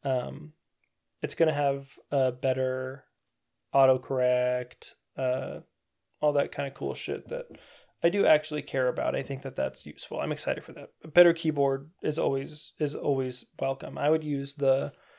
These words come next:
oh, what was that thing called? Let me try and, let me try and find it real. Flexi. That's what it was called.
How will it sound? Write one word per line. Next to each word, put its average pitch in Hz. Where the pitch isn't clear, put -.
oh, 160
what 165
was 170
that 147
thing 143
called? -
Let 180
me 196
try 165
and, 156
let 175
me 180
try 160
and 147
find 151
it 143
real. 139
Flexi. -
That's 147
what 139
it -
was 127
called. 131